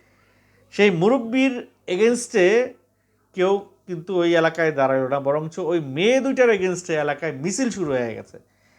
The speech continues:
যে এটা প্রথম না, এরকম অহরহ হচ্ছে এরকম ঘটনা। লালমাটিয়া বা বিভিন্ন হোস্টেলের মেয়েরা এরকম আল্ট্রা মডার্ন হিসেবে নিজেকে পরিচিত করতে চায়।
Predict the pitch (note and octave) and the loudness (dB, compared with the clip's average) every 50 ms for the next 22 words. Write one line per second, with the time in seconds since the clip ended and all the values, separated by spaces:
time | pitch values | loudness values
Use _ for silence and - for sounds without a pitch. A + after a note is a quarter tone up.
0 | _ _ _ _ G#2+ G#2 A#2+ D3 F3+ G3+ G3 - - _ _ - C#3+ C#3 E3+ F#3 | _ _ _ _ -14 -6 -2 -2 -2 -2 -4 -6 -14 _ _ -14 -10 -6 -4 -2
1 | G#3 A3 A3 - _ - G#3 G#3 - A#3 G3+ D#3+ A#2+ G2+ - - - _ _ _ | -2 -2 -4 -10 _ -10 -10 -8 -6 -8 -8 -8 -10 -12 -14 -14 -20 _ _ _
2 | _ _ _ _ - A#2+ B2+ C3+ C3+ F3+ F3+ F3 F3 - - F3 G#3+ A3+ A#3 A3+ | _ _ _ _ -12 -10 -10 -10 -8 -8 -8 -10 -10 -6 -4 0 2 2 4 4
3 | G#3+ F#3+ E3 C#3+ C3+ C3 C3 - - B2 A#2+ A2+ A2+ A2+ B2 B2 A2+ A2 - A2+ | 4 2 2 0 -2 -4 -8 -8 -8 -6 -6 -6 -6 -8 -12 -14 -14 -16 -18 -18
4 | A2+ A2 G#2+ G#2+ G#2+ - _ _ _ _ _ _ - A2 A2+ A2+ A2+ A2+ A2 - | -18 -16 -16 -16 -16 -18 _ _ _ _ _ _ -8 -6 -6 -6 -6 -8 -10 -8
5 | A#2+ A2+ G#2+ G2+ G#2+ A2 A2 B2 C3+ D#3 E3 E3 D#3 C3 C3+ E3 D#3+ - - E3+ | -8 -8 -8 -8 -10 -10 -8 -6 -4 -4 -2 -2 -2 -2 -2 -4 -4 -4 -6 -4
6 | D3 C#3 C3 B2 A#2 A#2 A#2 A2+ A2 G#2+ - - _ _ _ _ _ _ _ _ | -4 -4 -4 -4 -6 -6 -6 -6 -8 -10 -12 -14 _ _ _ _ _ _ _ _
7 | _ - B2+ C3 B2+ - C3+ B2+ B2 - _ _ _ _ _ _ _ _ D3+ E3+ | _ -8 -8 -8 -6 -8 -10 -10 -10 -14 _ _ _ _ _ _ _ _ 2 2
8 | F#3+ G3 G3 G#3+ G3+ F3 D#3 C#3+ C#3 D3 D3 C#3+ C3+ A#2 A2 - _ _ A#2+ A2+ | 2 2 0 -2 -2 0 2 2 2 2 0 0 -2 -8 -12 -16 _ _ -12 -8
9 | C#3+ C3+ C3 B2+ B2 B2 B2 B2 A#2 A#2 A#2 C3+ C3+ C3 C3 A#2+ - A#2+ G#2+ A2 | -6 -6 -6 -6 -8 -8 -8 -8 -10 -10 -8 -8 -10 -10 -10 -12 -14 -14 -14 -14
10 | G#2+ _ - A2 G#2 G#2+ G2 - - | -18 _ -20 -20 -18 -16 -16 -16 -18